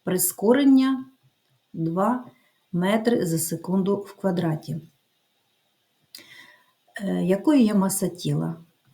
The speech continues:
Знайти М. Записуємо другий закон Ньютона, який встановлює зв'язок між масою тіла і прискоренням. Так? І звідси ми виражаємо, чому дорівнює маса. Це буде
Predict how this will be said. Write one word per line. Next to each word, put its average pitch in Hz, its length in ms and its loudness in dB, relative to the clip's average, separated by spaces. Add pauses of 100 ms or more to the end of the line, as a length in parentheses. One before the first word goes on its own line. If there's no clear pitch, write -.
Знайти 170 680 -2
М. 160 340 -4 (1040)
Записуємо 180 640 0
другий 175 320 2
закон 175 340 -4
Ньютона, 262 600 0 (360)
який 226 240 0
встановлює 220 540 4
зв'язок 196 440 0
між 185 300 -2
масою 180 560 -4
тіла 175 280 -2
і 170 100 -4
прискоренням. 170 720 -2
Так? 285 260 -2 (420)
І 320 220 10
звідси 226 360 6
ми 208 120 4
виражаємо, 202 720 2
чому 170 360 2
дорівнює 175 440 2
маса. 165 440 0
Це - 180 -10
буде 170 220 -4